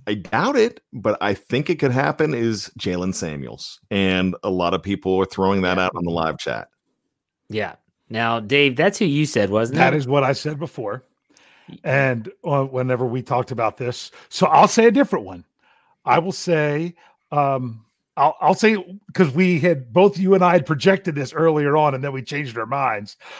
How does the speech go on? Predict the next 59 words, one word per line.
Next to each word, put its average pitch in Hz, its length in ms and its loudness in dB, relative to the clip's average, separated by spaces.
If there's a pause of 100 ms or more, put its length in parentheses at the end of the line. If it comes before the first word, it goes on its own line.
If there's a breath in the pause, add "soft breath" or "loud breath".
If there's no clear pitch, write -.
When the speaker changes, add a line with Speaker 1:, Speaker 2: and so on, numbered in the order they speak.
Speaker 3:
was 160 340 2 (300)
some, 165 320 0
was 139 180 0
Zach 139 320 4
Gentry, - 480 -6 (220 soft breath)
that 160 100 2
if 151 80 6
Speaker 2:
Yep. - 60 -2
Speaker 3:
they 147 80 -2
decide 147 400 2
to 160 100 2
only 147 240 0
go 135 140 0
with 127 160 -2
two 123 120 -10
tight 107 280 -6
ends, - 420 -16 (540 soft breath)
uh, 135 180 2
that 151 220 4
would 151 120 0
be 139 120 0
a - 20 0
surprise. 123 380 -2
We'd 123 80 -10
be 143 60 -2
like, 143 180 -2
"Oh," 143 360 2
you 151 80 -4
know, 147 180 0 (300 loud breath)
but 196 160 0
I 180 100 4
don't 196 320 2
think 202 160 0
it 180 80 -10
would 156 160 -6
be 170 140 -2
because 151 360 -6
he's 147 180 -4
ever 131 160 -2
pr-, - 240 -16
shown 160 340 0
anything 135 300 -4
on 113 60 -10
the 104 80 -8
field, 185 520 0 (300 loud breath)
'cause 135 100 -6
like 135 160 -2
we 131 60 -8
say, 139 220 -4
one 123 240 -4
catch - 260 -6
for 107 120 -14
four 113 240 -6
yards 160 360 2
last 107 320 -6
year, 110 160 -4
that's 110 200 -4
been 123 160 -6
it. - 260 -8